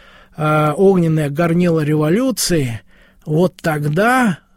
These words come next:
Леонтьева стали читать гораздо внимательнее.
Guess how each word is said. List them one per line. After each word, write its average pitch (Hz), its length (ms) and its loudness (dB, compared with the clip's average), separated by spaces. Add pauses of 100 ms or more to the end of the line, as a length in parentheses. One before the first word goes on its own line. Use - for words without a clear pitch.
(180)
Леонтьева 160 680 -4
стали 151 440 -4
читать 143 580 -8
гораздо 143 500 -4
внимательнее. 135 1120 -8